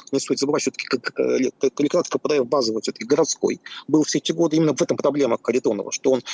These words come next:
не вписывается в базовый электорат К П Д Ф сегодня, плюс, э, раскрутка спойлеров, там, если зарегистрируют того же Маленковича, а может еще и Бабурина, Бабурин там тоже что-нибудь хочет отнять, там, сколько там, десятых процента и так далее. А, на фоне,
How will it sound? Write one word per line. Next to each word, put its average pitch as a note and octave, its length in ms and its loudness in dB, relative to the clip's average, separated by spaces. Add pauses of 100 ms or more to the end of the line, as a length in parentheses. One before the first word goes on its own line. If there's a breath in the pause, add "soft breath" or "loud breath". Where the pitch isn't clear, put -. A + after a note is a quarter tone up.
(180 loud breath)
не D#3+ 80 2
вписывается B2+ 540 2
в A#2 40 0
базовый B2 340 2
электорат B2+ 280 0
К - 100 -16
П - 100 0
Д A2 60 2
Ф - 80 -2
сегодня, B2 520 0 (400 soft breath)
плюс, F#3+ 420 2 (320 loud breath)
э, B2+ 180 2
раскрутка C#3+ 400 -2
спойлеров, C3+ 640 0
там, A2+ 160 -2
если A#2+ 180 -4
зарегистрируют B2 500 -2
того B2+ 180 2
же A#2+ 100 -2
Маленковича, B2+ 680 2
а - 20 4
может D#3 220 2
еще - 140 0
и - 40 2
Бабурина, A3 420 2
Бабурин G3+ 300 2
там F3+ 140 -6
тоже F#3 220 -2
что-нибудь D#3 280 -4
хочет - 220 -12
отнять, C#3 280 -10
там, - 160 -20
сколько - 240 -20
там, C#3+ 100 -12 (280)
десятых - 380 0
процента - 480 -8
и - 20 -12
так B2+ 240 0
далее. C#4 260 2 (500 loud breath)
А, C3+ 260 4
на D3+ 120 2
фоне, F3 440 2